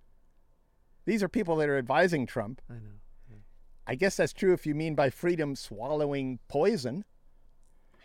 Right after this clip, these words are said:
Speaker 1: Rump appears to have backed away from his pledge to let Medicare negotiate for lower prescription drug promises.
Speaker 2: Yeah, I did.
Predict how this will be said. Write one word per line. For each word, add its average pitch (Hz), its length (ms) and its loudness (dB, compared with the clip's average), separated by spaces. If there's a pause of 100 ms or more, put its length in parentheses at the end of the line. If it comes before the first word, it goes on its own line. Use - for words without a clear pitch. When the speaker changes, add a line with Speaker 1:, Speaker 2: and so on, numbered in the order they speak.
(760)
Speaker 1:
Rump 220 280 4
appears 214 320 2
to 220 100 2
have 175 120 2
backed 185 280 2
away 185 240 6
from 180 220 -4
his 160 200 -4
pledge 180 380 0
to 185 80 0
let 170 200 2
Medicare 165 540 2
negotiate 147 540 2
for 143 140 -4
lower 139 320 2
prescription 139 680 -4
drug 160 300 -2
promises. 120 640 -4
Speaker 2:
Yeah, 139 120 -10
I - 20 -10
did. 104 80 -18